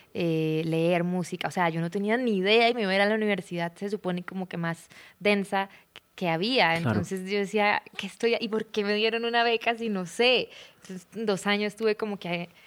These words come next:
Speaker 1: empezar a organizar mi
Speaker 2: Y a-,
Speaker 1: conocimiento.
Speaker 2: y ahora, looking back, ¿por qué crees que te dieron la beca? ¿Qué pasó? Pues, eh, ¿por qué uno puede conectar los puntos de, de volverse y decir,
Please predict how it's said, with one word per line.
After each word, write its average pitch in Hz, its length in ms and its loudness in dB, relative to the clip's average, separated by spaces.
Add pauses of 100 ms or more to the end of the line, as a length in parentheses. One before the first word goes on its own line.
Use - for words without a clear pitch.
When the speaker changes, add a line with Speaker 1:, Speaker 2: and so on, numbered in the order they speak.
(120)
Speaker 1:
empezar 185 400 -6
a 180 60 -2
organizar 180 600 -2 (580)
mi 185 80 2
Speaker 2:
Y 180 40 10
a-, - 40 10
Speaker 1:
conocimiento. 190 720 2
Speaker 2:
y 302 60 12
ahora, 220 200 10
looking 226 380 10
back, 196 340 6 (840)
¿por 190 140 8
qué 214 120 4
crees 254 200 6
que 233 80 8
te - 80 6
dieron 180 180 10
la 208 80 10
beca? 220 300 4 (480)
¿Qué 220 120 8
pasó? 226 500 6
Pues, 180 180 8
eh, 170 120 6
¿por - 320 -4
qué 240 100 2
uno 330 140 8
puede 247 200 8
conectar 156 320 6
los 147 140 6
puntos 135 400 2
de, 135 160 4 (260)
de 165 80 10
volverse 151 420 10
y - 20 10
decir, 143 280 6